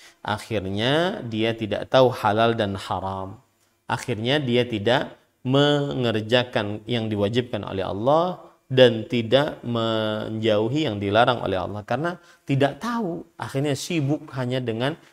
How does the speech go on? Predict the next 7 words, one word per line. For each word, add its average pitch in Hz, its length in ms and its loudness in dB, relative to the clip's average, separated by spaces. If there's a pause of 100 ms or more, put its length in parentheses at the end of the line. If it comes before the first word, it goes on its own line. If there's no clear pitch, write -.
(140)
ilmu 120 400 0
kalam 113 460 -2
saja. 90 260 -6
Makanya 104 320 -2
Imam 113 220 -4
Syafi'i 107 340 0
rahimahullah 101 680 -2